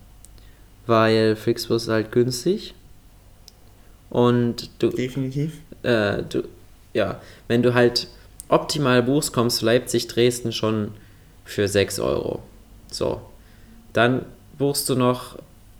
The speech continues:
Speaker 2: Krass.
Speaker 1: nicht so optimal, weil du buchst relativ kurzfristig, weil du nicht genau deine Zeit weißt, wann das ist. Und dann buchst du noch dein Fahrrad drauf und dann bist du dann im Endeffekt doch bei,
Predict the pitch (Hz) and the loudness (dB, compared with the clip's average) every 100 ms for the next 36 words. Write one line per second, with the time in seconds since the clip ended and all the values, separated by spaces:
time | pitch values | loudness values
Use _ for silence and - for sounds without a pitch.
0 | - - - - 139 143 160 165 165 170 | -20 -10 -6 -2 0 2 2 0 0 0
1 | 160 165 135 104 107 - - 113 107 101 | 0 0 2 2 2 0 -2 -2 -2 -6
2 | 98 107 117 - - 110 107 113 - 123 | -2 0 0 -2 -2 -2 0 -4 -2 -2
3 | - 131 - 113 104 104 104 - 98 95 | -2 -6 -6 -2 0 0 -2 -4 -2 0
4 | 95 95 92 139 123 104 104 - - - | 0 0 0 -2 -2 0 -4 -4 -14 -8
5 | - 76 - - - 185 - - - - | -6 -4 -4 -2 2 2 0 -12 -20 -20
6 | - - - 131 123 123 139 165 - 131 | -20 -18 -4 2 4 4 4 2 0 -2
7 | - 92 - 156 151 151 - 127 131 123 | 0 0 0 0 2 0 2 4 4 2
8 | - - 110 107 139 123 - 107 107 101 | -4 -4 0 0 2 0 0 2 2 2
9 | 80 101 - - 104 - 113 110 - 87 | 0 -2 -2 -2 -2 0 -2 -2 0 2
10 | 92 92 | 4 2